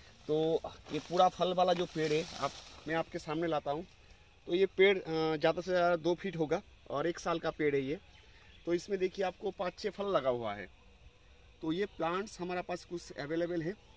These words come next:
और स्वीट माल्टा लेमन के बारे में आपको कुछ ज़्यादा जानकारी देने की ज़रूरत है ही नहीं, क्योंकि आप लोगों को सभी को पता है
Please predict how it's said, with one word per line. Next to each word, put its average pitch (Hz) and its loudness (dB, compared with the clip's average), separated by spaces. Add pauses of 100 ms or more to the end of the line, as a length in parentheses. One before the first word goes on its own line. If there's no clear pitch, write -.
(480)
और 135 -8
स्वीट 185 0
माल्टा 185 0
लेमन 175 0
के 185 -4
बारे 170 -2
में 180 2
आपको 170 -6
कुछ 165 -12
ज़्यादा 143 -4
जानकारी 165 -6
देने 165 -6
की 165 -4
ज़रूरत 160 -4
है 156 -2
ही 175 2
नहीं, 175 0
क्योंकि 165 -6
आप 151 -2
लोगों 160 -2
को 170 -6
सभी 165 -6
को 190 -6
पता 170 -2
है 175 0